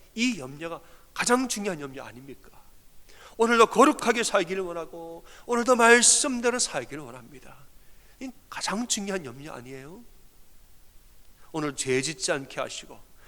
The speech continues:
모든 사단의 유혹과 시험을 이겨내게 도와주시고 넘어지지 아니하게 도와주시옵소서." 이 염려가 가장 중요한 염려.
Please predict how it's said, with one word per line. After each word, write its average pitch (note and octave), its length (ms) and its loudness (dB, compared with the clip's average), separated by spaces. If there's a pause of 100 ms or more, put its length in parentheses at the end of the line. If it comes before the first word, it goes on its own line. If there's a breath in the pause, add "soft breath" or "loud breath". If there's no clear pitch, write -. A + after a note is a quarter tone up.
(120)
모든 G3 260 6
사단의 G3 400 2
유혹과 F3+ 220 2
시험을 D#3 320 -2
이겨내게 A3+ 440 4
도와주시고 G3 760 0 (200 loud breath)
넘어지지 B3+ 560 6
아니하게 G3 340 4
도와주시옵소서." - 960 -8 (1800 soft breath)
이 D3+ 220 -4
염려가 G#2 340 -14
가장 G#2 480 -10
중요한 C#3 400 -12
염려. B2+ 320 -16